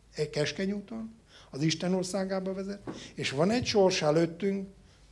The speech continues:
ugyanazzal az ajándékkal, a széles úton. És elmehetünk a széles úton is, azzal felhasználjuk a magunk dicsőségére az ördögnek. Hogy van írva? Mit tett,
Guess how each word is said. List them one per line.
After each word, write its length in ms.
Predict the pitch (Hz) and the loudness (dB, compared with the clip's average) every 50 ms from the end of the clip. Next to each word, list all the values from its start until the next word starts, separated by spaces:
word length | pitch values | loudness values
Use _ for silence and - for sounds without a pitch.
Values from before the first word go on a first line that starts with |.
| - - 247 | 0 6 10
ugyanazzal 560 | 214 196 196 190 190 196 202 190 208 208 214 | 12 12 12 12 12 12 12 12 12 10 10
az 140 | 214 202 214 | 10 10 8
ajándékkal, 840 | 202 196 190 185 185 185 180 190 190 190 185 - 208 202 202 208 - - - - - - - _ - - | 8 8 8 8 6 6 6 6 4 4 0 0 0 0 0 -2 -8 -14 -20 -20 -20 -20 -20 _ -18 -10
a 80 | - | -4
széles 460 | - - - 240 240 208 143 110 - | -2 0 0 0 0 -2 -2 -4 -4
úton. 380 | - 113 - - - - - - - - - - - | -6 -8 -10 -12 -16 -16 -16 -20 -20 -20 -20 -20 -18
És 220 | - - - - | -10 -10 -10 -8
elmehetünk 680 | - - 135 147 160 170 170 170 180 180 202 190 180 | -6 -4 -2 -2 0 0 -2 -4 -4 -4 -2 -2 -2
a 40 | 180 | -2
széles 380 | 156 - 175 170 165 165 156 - | -2 -2 0 2 2 2 2 2
úton 300 | 170 151 - 165 151 156 | -2 -2 0 0 0 2
is, 200 | 180 175 - - - | 0 -2 -2 -6 -10
azzal 600 | - - 135 131 143 160 175 190 202 208 214 220 220 - - - - - | -6 0 2 2 2 2 2 2 2 2 2 0 -4 -10 -18 -20 -20 -12
felhasználjuk 840 | - - 151 151 147 170 170 - - 180 170 170 180 185 180 180 - - - - - | -2 4 6 6 6 6 4 2 0 2 2 4 4 2 2 0 -6 -12 -20 -18 -12
a 80 | - | -4
magunk 360 | 127 131 135 147 151 170 175 180 | 2 4 4 4 4 2 0 0
dicsőségére 960 | 196 196 196 214 202 196 - - 202 196 175 196 196 196 196 196 202 208 208 - | 0 0 0 -2 -2 -2 0 0 -2 -2 0 0 0 0 0 0 -2 -4 -6 -8
az 140 | 185 151 | -6 -2
ördögnek. 580 | 175 196 170 139 123 131 120 110 113 110 101 107 - - - - - - - - - | 2 2 2 2 2 0 -2 -2 -6 -10 -12 -14 -16 -20 -20 -20 -20 -20 -20 -20 -18
Hogy 280 | - - 151 160 160 160 | -4 2 4 4 6 6
van 160 | 180 185 196 | 4 4 4
írva? 400 | 220 233 226 190 147 120 - 98 - - - - - - | 4 4 4 4 4 2 -2 -4 -6 -12 -16 -18 -14 -6
Mit 360 | - 156 170 185 190 190 - | 0 4 6 6 6 6 6
tett, 360 | - 190 185 185 185 - - | 8 8 8 8 8 2 -10